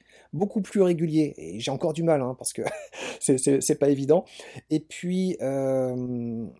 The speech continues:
et puis d'accompagnement plus soutenu pour des étudiants les plus en difficulté, c'est, euh, des points sur lesquels je dois m'efforcer à travailler, à améliorer constamment. Des problèmes, il pourrait y en avoir beaucoup d'autres. C'est-à-dire que,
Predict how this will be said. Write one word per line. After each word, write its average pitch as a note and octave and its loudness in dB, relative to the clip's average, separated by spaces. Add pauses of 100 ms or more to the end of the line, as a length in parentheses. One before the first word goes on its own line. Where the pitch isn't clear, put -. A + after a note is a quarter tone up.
(100)
et C#3+ -4
puis D#3+ -6
d'accompagnement F3 4
plus G#3 -6
soutenu F#3+ -2
pour C#3 -2
des C#3 -2
étudiants D3 -4
les C#3 -2
plus C#3 -8
en C3+ -2
difficulté, C#3+ 0
c'est, D3+ 2
euh, C3 4
des C#3 2
points E3 0
sur C3+ -2
lesquels C3+ 2
je C3+ -6
dois D3 4
m'efforcer D3+ 0
à B2+ 2
travailler, C#3 0
à A2 -2
améliorer C3 -2 (220)
constamment. B2+ -4 (880)
Des E3+ 2
problèmes, F#3+ 6
il F3+ 2
pourrait D3+ 4
y D#3 2
en D3+ 2
avoir D#3+ 4
beaucoup E3+ -6
d'autres. D3 -2 (640)
C'est-à-dire F3+ 2
que, F3+ 2